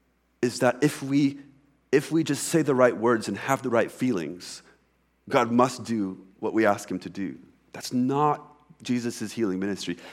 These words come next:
And the reason why I know that is because of what happened with John. Sometimes there's a more mysterious, bigger play, a bigger drama going on than we can see.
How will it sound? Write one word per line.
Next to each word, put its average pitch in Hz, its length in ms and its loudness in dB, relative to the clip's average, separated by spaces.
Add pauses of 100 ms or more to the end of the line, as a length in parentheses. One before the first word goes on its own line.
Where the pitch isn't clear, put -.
And 127 100 4
the 123 80 6
reason 156 320 2
why 147 220 4
I 120 80 0
know 127 160 0
that 190 400 -2
is 110 160 -8
because 127 320 -6
of 117 80 -4
what 110 120 -2
happened 123 360 -4
with 110 160 -14
John. 90 480 -2 (840)
Sometimes 101 1160 -2 (300)
there's 123 180 4
a 120 60 2
more 120 480 6
mysterious, 120 880 2 (500)
bigger 131 560 2 (760)
play, 110 400 4
a 90 80 2
bigger 123 800 2
drama 113 500 2
going 92 300 -2
on 82 240 -6
than 98 160 -4
we 110 100 -4
can 98 160 -10
see. - 360 -8